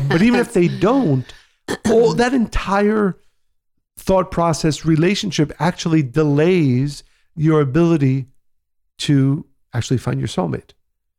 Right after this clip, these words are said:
Speaker 1: So, and this is true about business. How many people say, "I don't really wanna be doing this, but I'll just doing this for," you know,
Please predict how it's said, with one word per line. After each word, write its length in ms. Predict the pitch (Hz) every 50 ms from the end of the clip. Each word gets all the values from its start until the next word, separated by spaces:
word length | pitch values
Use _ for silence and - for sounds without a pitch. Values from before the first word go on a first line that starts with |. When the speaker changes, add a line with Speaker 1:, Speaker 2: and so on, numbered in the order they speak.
| _ _ _ -
Speaker 1:
So, 300 | - - 165 160 160 - -
and 100 | 160 160
this 140 | 160 117 139
is 60 | 131
true 140 | - 160 156
about 160 | 151 160 143
business. 300 | 226 214 147 135 120 104
How 80 | 123
many 140 | 156 175 147
people 160 | 135 151 147
say, 140 | 135 165 143 - - - - -
"I 80 | - 185
don't 100 | 196 196
really 140 | 196 185 185
wanna 160 | 180 175 170
be 80 | 156 151
doing 180 | 151 165 160
this, 100 | 156 147
but 120 | - 170 160
I'll 60 | 156
just 180 | 147 135 -
doing 160 | - 165 156 151
this 100 | 147 -
for," 400 | - - 135 135 147 165 170 165
you 80 | 165
know, 240 | 160 151 160 180 196